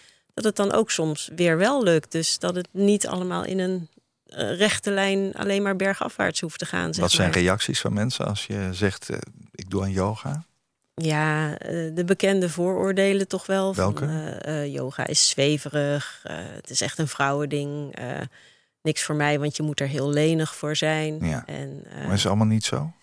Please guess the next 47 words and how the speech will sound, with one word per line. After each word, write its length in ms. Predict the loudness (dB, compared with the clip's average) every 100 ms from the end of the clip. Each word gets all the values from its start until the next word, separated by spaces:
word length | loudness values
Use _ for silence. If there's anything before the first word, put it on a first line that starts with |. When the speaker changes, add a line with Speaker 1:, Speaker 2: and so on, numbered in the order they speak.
| -20 _
Speaker 1:
Nee, 380 | 4 6 8 6
nee, 200 | 4 4
nee. 400 | 4 4 2 0
Eh, 140 | 0
nou 160 | 2 4
ja, 200 | 4 2 -4
lenig, 640 | -2 4 6 6 2 -2 -6
eh, 340 | 0 2 2 -2 -8 _
kan 200 | 2 2
je 80 | 2
er 180 | 2
misschien 300 | 0 2 2
een 60 | 4
beetje 260 | 4 2 0
van 220 | -4 0
worden, 440 | 2 4 4 2 -4
Speaker 2:
Ja. 120 | -4
Speaker 1:
maar 120 | -2
dat 140 | 0 -2
hoef 180 | -6 -6
je 100 | -4
er 120 | -2
zeker 340 | 0 -2 -2
niet 200 | -6 -6
voor 220 | -8 -10
te 120 | -8 -4
zijn. 480 | -2 0 -2 -6
Eh, 260 | -6 -4 -4 -6 -12 -20 _
ik 140 | 0 2
zeg 180 | 4
altijd, 340 | 4 2 0 4
yoga 440 | 6 6 2 -2
is 280 | 0 2 2
eigenlijk 460 | 2 0 2 -2 2
niets 300 | 4 4 2
anders 420 | 2 2 0 0
dan 280 | 0 -2 -2
even 420 | 0 0 -2 -4
uitloggen 560 | 2 4 4 0 0 0
uit 240 | 0 0
je 80 | 0
hoofd 500 | 2 2 2 -4 -8
en 260 | -4 -2 0
inchecken 680 | 0 2 0 -2 -2 -2
bij 180 | -2 0
je 80 | 0
lijf. 480 | 0 2 0 -2